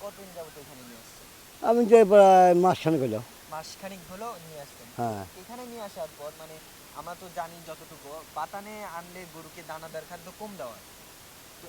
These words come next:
Speaker 1: এখন কি পরিমাণে দানাদার খাদ্য
Speaker 2: দাদা,
Speaker 1: দিচ্ছেন?
Speaker 2: আমরা এখন, উম, ফুল দিতে হচ্ছে।
Speaker 1: তো কত কেজি, মানে, দৈনিক একটা, দুটা
Speaker 2: না, হইলো
Speaker 1: কেজি?
Speaker 2: সাড়ে পনেরো।
Speaker 1: পনেরো কেজি দুই বেলা মিলে দানাদার খাদ্য
Speaker 2: হ্যাঁ।
Speaker 1: দেন। আপনারা দানাদার খাদ্যের মধ্যে আপনার এখানে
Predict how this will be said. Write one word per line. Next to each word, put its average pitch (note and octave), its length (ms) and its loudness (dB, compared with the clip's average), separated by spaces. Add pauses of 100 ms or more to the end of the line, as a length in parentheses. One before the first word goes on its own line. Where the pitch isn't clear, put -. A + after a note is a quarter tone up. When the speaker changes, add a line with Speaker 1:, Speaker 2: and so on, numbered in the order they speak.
Speaker 1:
এখন G3+ 280 -16
কি A3 220 -20
পরিমাণে F#3+ 400 -18
দানাদার D3+ 300 -18
খাদ্য D3+ 160 -4
Speaker 2:
দাদা, F#3 140 4
Speaker 1:
দিচ্ছেন? G#3 180 4
Speaker 2:
আমরা G#3 160 2
এখন, G3+ 180 0 (160)
উম, C3 320 -8 (100)
ফুল F3+ 220 -2
দিতে C3 300 -8 (100)
হচ্ছে। E2+ 380 -16 (180)
Speaker 1:
তো D#3 100 -20 (100)
কত G#3+ 180 -14
কেজি, D#3+ 380 -20
মানে, B2 160 -20
দৈনিক D3 400 -20
একটা, C#3+ 220 -18 (100)
দুটা D3+ 280 -18
Speaker 2:
না, B3+ 120 0 (200)
হইলো G3+ 300 6 (160)
Speaker 1:
কেজি? - 360 -12 (420)
Speaker 2:
সাড়ে D#3+ 260 4
পনেরো। C#3+ 340 -2 (420)
Speaker 1:
পনেরো G#3 320 -16
কেজি G3 180 -20 (100)
দুই F3 140 -18
বেলা E3+ 160 -16
মিলে F3+ 220 -20
দানাদার D3 380 -18
খাদ্য - 260 -20
Speaker 2:
হ্যাঁ। A2 120 -12
Speaker 1:
দেন। F#2 120 -10 (260)
আপনারা D3 300 -16
দানাদার F#3 420 -12
খাদ্যের G3+ 300 -16
মধ্যে F#3 200 -12
আপনার D#3+ 260 -12
এখানে D3+ 240 -20